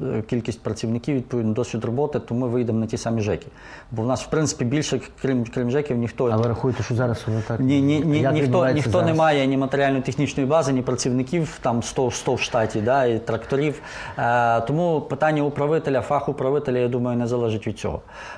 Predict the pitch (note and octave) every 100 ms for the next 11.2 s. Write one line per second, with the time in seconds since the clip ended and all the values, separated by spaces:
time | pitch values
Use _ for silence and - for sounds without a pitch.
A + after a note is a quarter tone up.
0 | - B2+ - - C3 C#3 C3 A#2+ B2+ B2
1 | A#2+ A#2+ B2 A2+ A2 A2+ D3 A#2+ - B2+
2 | B2+ C3 A#2+ A2+ - A#2 F#2+ - A2 G2+
3 | A#2 B2 C#3+ A2 G2+ G2 G2+ C#3 A#2+ -
4 | B2+ - G#2+ G2+ B2+ C#3 - A2+ A#2+ B2
5 | B2+ C3 D3+ C3+ A#2+ A#2 A2 G#2 A#2+ G#2+
6 | - A#2 A2 - A#2 A#2 B2+ G#2+ A#2+ A2
7 | A2 A2+ A2+ G#2 G2+ G#2 A#2 A2 G#2 G#2+
8 | A#2 G#2+ G2 G2 F#2+ G#2+ - G2+ A#2 B2+
9 | G2+ G2 G#2 G2+ G#2+ G#2 G2+ - G2+ F#2+
10 | C3 A#2+ - - - - - - A#2 -
11 | A#2+ B2+